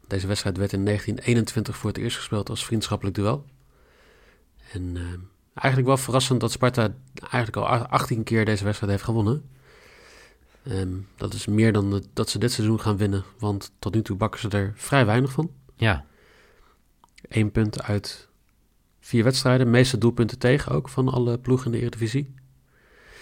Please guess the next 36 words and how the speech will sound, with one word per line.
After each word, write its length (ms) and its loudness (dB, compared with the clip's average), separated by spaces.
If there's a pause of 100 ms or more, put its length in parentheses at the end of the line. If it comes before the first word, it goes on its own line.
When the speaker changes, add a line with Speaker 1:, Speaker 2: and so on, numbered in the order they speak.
(480)
Speaker 1:
En 540 -2 (100)
ja, 180 2
dat, 240 -2
dat 160 -4
rust 240 -4
mij 120 0
maar 160 -2
bij 100 -4
één 180 -2
ding 160 2
eigenlijk, 340 -2
hè. 120 -2 (160)
Dat 200 -12
is, 280 -8
eh, 100 -2 (420)
Feyenoord 480 0
to 120 -2
win 300 0 (640)
en 300 -2
over 280 2
tweeënhalf 520 2
doelpunten 360 -2
in 60 -4
de 60 -2
wedstrijd. 380 -2
Dus 160 -8
gelijk 380 -4
gewoon 400 -4 (160)
mijn 160 -2
maybe. 360 0 (360)
Speaker 2:
Oké. 160 -6
Speaker 1:
Kan 140 -2
ik 60 -10
gelijk 180 -2
weggeven. 460 -4 (140)
Speaker 2:
Lekker. 400 -2